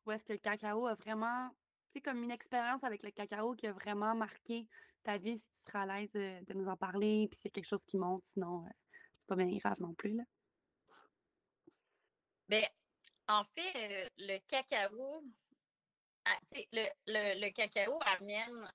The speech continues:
Speaker 2: vraiment, euh, de l'abondance. Euh, moi, en fait, le cacao, là, ça l'a ouvert tellement de, d'autres portes. Regarde, nous, on
Speaker 1: Hmm.
Speaker 2: s'est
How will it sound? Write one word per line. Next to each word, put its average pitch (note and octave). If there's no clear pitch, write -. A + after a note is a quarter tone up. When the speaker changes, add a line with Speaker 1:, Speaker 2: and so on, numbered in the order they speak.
Speaker 2:
vraiment, G3+
euh, F3
de F#3+
l'abondance. G3
Euh, D#3+
moi, B3
en F#3+
fait, A#3+
le A#3+
cacao, G#3
là, B3
ça G3+
l'a F#3
ouvert G3
tellement A#3
de, G#3
d'autres G#3+
portes. -
Regarde, G#3
nous, B3+
on G#3+
Speaker 1:
Hmm. G3
Speaker 2:
s'est F3+